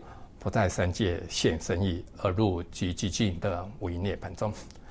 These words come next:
每一位众生本来具足的菩提法种，都在自己的阿赖耶识藏识中。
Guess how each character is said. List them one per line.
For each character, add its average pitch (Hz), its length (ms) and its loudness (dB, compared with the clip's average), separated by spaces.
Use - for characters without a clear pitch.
每 127 180 10
一 175 40 12
位 196 140 12
众 170 240 12
生 180 320 12
本 110 160 10
来 101 240 8
具 117 240 8
足 98 180 4
的 87 340 4
菩 - 180 -2
提 101 140 2
法 95 200 8
种， 98 360 0
都 113 220 8
在 113 260 8
自 147 240 10
己 82 220 2
的 90 160 2
阿 107 120 8
赖 104 140 10
耶 104 260 8
识 104 260 4
藏 87 340 4
识 - 180 -4
中。 92 280 -2